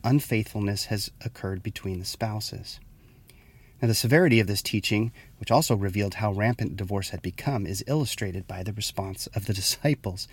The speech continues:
In Matthew nineteen ten, it says, "His disciples said to him, 'If this is the case of the man with his wife, it is not expedient to marry.'"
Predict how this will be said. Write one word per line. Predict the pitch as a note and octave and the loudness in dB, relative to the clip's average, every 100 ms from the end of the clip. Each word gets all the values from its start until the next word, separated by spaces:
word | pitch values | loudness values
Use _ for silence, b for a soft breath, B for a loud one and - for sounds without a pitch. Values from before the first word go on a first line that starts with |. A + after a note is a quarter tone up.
| B B B B | B B B B
In | A#2 | 0
Matthew | G#2+ G#2 G#2+ | 0 0 0
nineteen | G#2 F#2+ - F#2+ | 0 -2 -4 -4
ten, | - - E3 G2+ G#2+ B B B B | -6 -4 0 0 -4 B B B B
it | |
says, | - G#2+ G#2+ | 2 4 4
"His | G2+ B2+ | 2 2
disciples | A#2+ - C#3+ F#3+ B2 | 2 4 4 4 0
said | - G#2 | 2 2
to | G#2+ | 2
him, | G2 G2 - B B | 2 2 -4 B B
'If | F#2 | -4
this | F2+ A#2+ F#3 | 2 4 4
is | G#3 | 2
the | F#3+ | 0
case | - C3+ D#3+ E3 - - | 0 2 2 0 -4 -2
of | B2 | 2
the | A#2 | 4
man | A#2 B2+ B2 | 6 6 4
with | G2+ | 2
his | F#2 | -2
wife, | F#2 C3 C3 - - - B B | 0 0 -2 -8 -16 -20 B B
it | F3+ | 0
is | D#3+ G2 | 0 0
not | G#2 C#3+ C#3+ | 0 0 0
expedient | - - D3+ E3 G#2 E2 | -4 -4 -2 0 0 -2
to | - | -6
marry.'" | E2+ A2+ G#2 - - | -2 0 0 -4 -14